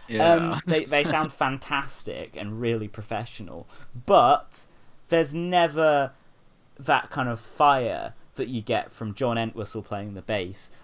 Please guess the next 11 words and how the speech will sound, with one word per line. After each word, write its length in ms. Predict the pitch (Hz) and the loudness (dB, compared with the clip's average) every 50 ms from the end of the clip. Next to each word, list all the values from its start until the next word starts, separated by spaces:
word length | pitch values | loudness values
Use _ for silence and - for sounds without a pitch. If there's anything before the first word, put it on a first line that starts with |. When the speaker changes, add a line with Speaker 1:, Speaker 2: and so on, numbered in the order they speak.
| - - | -14 -8
Speaker 1:
or 100 | - 113 | -6 -6
Keith 320 | 104 - 120 113 107 - - | -6 -4 -6 -6 -6 -6 -8
Moon 240 | 107 98 95 90 87 | -8 -8 -8 -8 -8
playing 280 | - 92 92 92 90 90 | -6 -6 -6 -6 -8 -10
the 40 | |
drums. 640 | - - 110 101 95 85 - 98 - - - - - _ - - | -8 -4 -4 -2 -2 -4 -8 -12 -16 -16 -16 -18 -18 _ -6 -2
But 120 | - 277 | 0 2
he 120 | 226 233 240 | 4 2 2
can 140 | - 240 220 | 2 0 -2
still 220 | - - 247 247 233 | -2 0 0 0 0
simulate 540 | - - 233 202 190 180 156 143 135 - | 0 -2 -2 -2 0 0 2 2 0 0